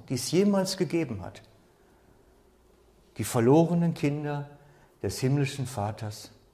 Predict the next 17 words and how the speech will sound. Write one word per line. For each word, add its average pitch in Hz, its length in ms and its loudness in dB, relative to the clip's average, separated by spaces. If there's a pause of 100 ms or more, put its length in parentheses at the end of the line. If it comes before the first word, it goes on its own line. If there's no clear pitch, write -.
(120)
wieder 104 180 -4
zurückzuholen. 98 760 -8 (1500)
Und 127 160 6
darum 175 260 10
war 165 160 12
es 175 140 6
die 160 120 4
größte 196 680 8
Leidenschaft 180 1040 6
auch 131 220 -6
Jesu, 113 520 -4 (1800)
die 110 60 -8
verlorenen 127 580 0
Schafe 127 440 -6
des 143 180 -6
Vaters 185 500 -4
zurückzuholen 104 720 -8